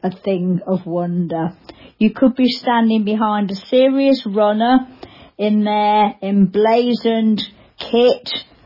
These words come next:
vest and shorts, and behind you you could start chatting to Mickey Mouse. Where else but London Marathon? Thirdly, now what you don't know is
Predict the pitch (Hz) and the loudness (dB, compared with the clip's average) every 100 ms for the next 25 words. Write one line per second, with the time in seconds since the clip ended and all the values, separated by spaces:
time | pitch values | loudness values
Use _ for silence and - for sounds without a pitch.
0 | _ - 160 208 214 254 247 208 202 - | _ -12 -2 0 0 -2 -6 -4 -4 -2
1 | 196 202 220 - - - - - - - | 0 0 0 -2 -10 -16 -20 -20 -20 -4
2 | 247 262 262 294 302 262 202 180 202 208 | 0 2 2 2 2 2 2 0 -2 0
3 | 233 - - 240 233 214 - 220 - 226 | -2 -2 -4 0 0 0 -2 -2 0 -2
4 | 220 233 233 254 262 247 262 285 240 185 | 0 2 2 2 -2 0 0 0 0 -2
5 | - - - - _ _ - - - _ | -4 -10 -14 -16 _ _ -20 -20 -20 _
6 | _ _ _ _ _ - 214 226 233 233 | _ _ _ _ _ -4 2 4 4 4
7 | 240 233 - - 233 - 208 214 226 233 | 2 0 -4 -2 0 0 0 0 2 2
8 | 240 247 233 190 180 175 175 175 175 170 | 2 2 0 0 -2 -2 -4 -4 -6 -4
9 | 175 175 - _ _ _ _ _ _ _ | -2 -2 -6 _ _ _ _ _ _ _
10 | _ _ - - - - _ _ 240 233 | _ _ -20 -20 -20 -20 _ _ 2 4
11 | 220 190 185 165 156 170 - _ _ - | 4 2 -2 -6 -6 -8 -12 _ _ -20
12 | - - - 233 247 294 302 302 311 - | -20 -20 -2 2 4 4 2 2 0 2
13 | 311 349 - 202 190 185 156 110 180 - | 2 2 0 -4 -2 -2 -4 -6 -8 -10